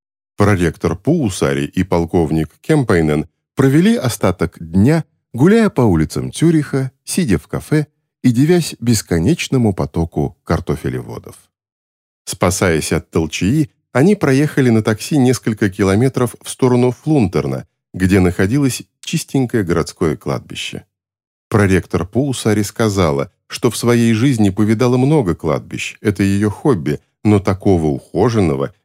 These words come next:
не встречала нигде. Кладбище было образцом швейцарского педантизма. Дорожки чисто выметены до последней иголочки,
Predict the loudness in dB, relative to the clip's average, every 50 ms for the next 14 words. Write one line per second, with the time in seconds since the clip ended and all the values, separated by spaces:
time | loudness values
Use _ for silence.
0 | -4 0 0 0 0 -2 -4 -2 -2 -2 -2 -4 -4 -4 -4 -4 -6 -6 -8 -10
1 | -14 -16 -16 -18 -18 -20 _ _ _ _ _ _ _ _ _ _ _ _ _ _
2 | _ 0 2 2 2 2 0 -2 -2 -2 -4 -2 0 2 2 2 2 0 -2 -2
3 | -2 0 -2 -2 -2 -2 -2 0 0 0 0 -2 -4 -4 -4 -2 -2 -2 -2 -2
4 | -4 -6 -4 -4 -4 -2 -2 -4 -2 -2 -4 -4 -6 -8 -12 -14 -14 -12 -14 -16
5 | -16 -16 _ _ _ _ _ _ _ _ _ _ -4 0 2 2 2 2 0 -2
6 | -8 -8 -6 -4 -4 -4 -4 -4 -4 -4 0 0 2 2 0 -2 -2 -4 -2 -2
7 | -2 -4 -4 -6 -8 -6 -6 -8 -6 -6 -6 -6 -6 -6 -10 -10 -10 -8 -2 0
8 | 0 0 0 -2 -4 -8 -8 -8 -8 -8